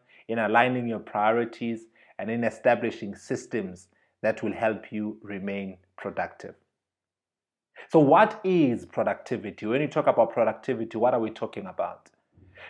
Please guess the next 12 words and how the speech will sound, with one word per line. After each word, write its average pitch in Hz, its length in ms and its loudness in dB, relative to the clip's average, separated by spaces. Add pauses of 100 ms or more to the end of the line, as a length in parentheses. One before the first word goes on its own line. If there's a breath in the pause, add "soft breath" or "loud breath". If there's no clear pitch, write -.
The 131 100 6
definition 170 520 2
for 156 160 -4
productivity 123 840 -2
is 107 320 -4
the 113 120 -4
state 147 520 -2
of 131 220 -2
being 110 260 -6
able 127 340 -2
to - 140 -8
create - 640 -6